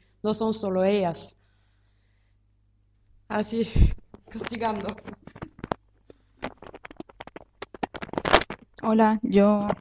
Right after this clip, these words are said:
Speaker 2: me llamo Narda y tengo, pues, tengo cinco hijos.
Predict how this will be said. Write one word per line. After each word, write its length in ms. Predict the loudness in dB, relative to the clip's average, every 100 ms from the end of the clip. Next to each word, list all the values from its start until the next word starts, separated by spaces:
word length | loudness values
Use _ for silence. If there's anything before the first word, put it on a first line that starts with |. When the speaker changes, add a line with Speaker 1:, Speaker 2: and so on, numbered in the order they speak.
| _ _ _ -4 0
Speaker 2:
me 80 | 4
llamo 260 | 6 6
Narda 500 | 10 10 10 4 2 -2 -12 _ _ -14 -14 -20 _ _ _
y 340 | -2 2 0
tengo, 420 | 0 -2 0 0
pues, 180 | 4 4
tengo 200 | 4 6
cinco 340 | 8 8 6 4
hijos. 500 | 2 2 2 2